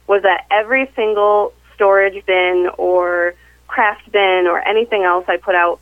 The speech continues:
was under shoulder height for her. So she never had to reach up for anything because of her now physical limitation. So her desk was low, all of her bins were underneath, uh, that section, and the only thing above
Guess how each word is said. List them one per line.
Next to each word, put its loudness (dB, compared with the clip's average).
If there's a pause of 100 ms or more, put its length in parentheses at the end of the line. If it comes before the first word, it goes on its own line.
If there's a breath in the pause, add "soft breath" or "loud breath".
(240)
was 2
under 2
shoulder 0
height -6
for -6
her. -6
So -2
she -4
never 2
had -2
to -6
reach 0 (140)
up 0 (100)
for -2
anything -4
because -4 (220)
of -2
her -4 (140)
now 0
physical -6
limitation. -10 (400 soft breath)
So 4
her 2
desk -2
was -4
low, 2 (360 soft breath)
all 0
of -2
her 0
bins -2
were 2
underneath, 0 (300)
uh, 0 (120)
that 0 (180)
section, -2 (340 loud breath)
and -2 (140)
the -2 (120)
only 2
thing -6
above 0